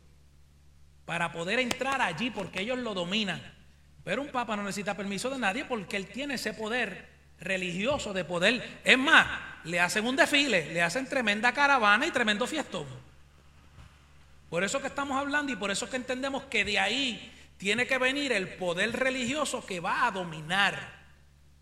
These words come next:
El problema es el siguiente, que hoy en día, hoy en día, estoy hablando en el presente, en el ahora, yo no sé si usted sabía que dentro de los sistemas religio-, dentro de los sistemas políticos,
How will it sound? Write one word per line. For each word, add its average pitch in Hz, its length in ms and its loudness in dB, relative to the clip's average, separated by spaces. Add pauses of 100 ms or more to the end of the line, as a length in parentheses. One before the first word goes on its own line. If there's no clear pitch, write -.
(320)
El 208 240 2
problema 262 420 4
es 277 60 8
el 269 80 0
siguiente, 185 680 -2 (1600)
que 180 160 -2
hoy 220 180 4
en 262 220 2
día, 190 320 0 (840)
hoy 233 220 0
en 208 140 0
día, 170 260 -6 (420)
estoy 160 160 -10
hablando 226 300 -4
en 220 80 -6
el 190 140 -4
presente, 185 500 -4
en 165 120 -10
el 165 120 -6
ahora, 185 500 0 (1120)
yo 170 140 -2
no 226 120 2
sé 262 120 0
si 240 120 0
usted 233 220 0
sabía 240 520 2 (880)
que 175 140 -4
dentro 185 500 0
de 240 80 2
los 233 160 0
sistemas 233 440 0
religio-, 226 480 2
dentro 208 320 -2
de 240 80 -4
los 240 100 0
sistemas 247 320 -2
políticos, 214 920 -2